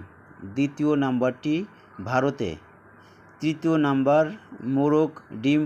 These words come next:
পারে না, চতুর্থ নাম্বার বাদাম, পঞ্চম নাম্বার কমলা, ষষ্ঠ নাম্বার সমীর।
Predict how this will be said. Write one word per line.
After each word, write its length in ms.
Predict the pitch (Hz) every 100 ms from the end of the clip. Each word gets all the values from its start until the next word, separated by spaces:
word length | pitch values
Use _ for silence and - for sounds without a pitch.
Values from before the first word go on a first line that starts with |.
| 147
পারে 220 | 127 120
না, 160 | 95 80 - - - - - - - - -
চতুর্থ 400 | 143 143 165 156 170 151
নাম্বার 300 | 135 131 139
বাদাম, 440 | 117 113 107 117 139 214 - - - - - - -
পঞ্চম 480 | 143 151 143 160 156 143
নাম্বার 420 | 135 123 117 127 147 180 - -
কমলা, 500 | 131 131 131 120 110 143 185 - - - - -
ষষ্ঠ 340 | 131 135 - 151 139
নাম্বার 360 | 120 113 117 139 - - - -
সমীর। 500 | - 165 160 131